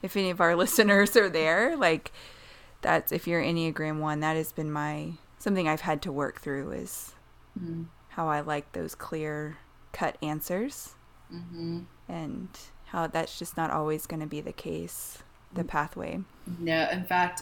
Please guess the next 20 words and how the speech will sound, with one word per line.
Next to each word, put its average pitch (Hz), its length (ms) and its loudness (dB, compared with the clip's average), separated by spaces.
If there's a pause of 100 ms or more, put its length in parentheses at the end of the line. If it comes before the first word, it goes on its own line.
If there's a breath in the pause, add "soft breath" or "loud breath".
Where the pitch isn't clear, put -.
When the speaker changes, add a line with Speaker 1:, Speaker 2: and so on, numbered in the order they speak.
Speaker 2:
um, 156 360 0
one 175 160 -4
of 170 60 0
my 156 140 2
heroes, 156 720 0
Melissa 160 360 -2
will 156 120 0
know 151 120 0
about 147 200 0
her, 147 100 -2
Cherry. 151 720 0 (180)
She 156 540 0
is 151 460 0
one 156 240 2
of 156 100 6
our 160 100 6
Speaker 1:
Yes. 156 140 4
Speaker 2:
artists, 156 440 4
and 170 160 2
yes, 202 360 8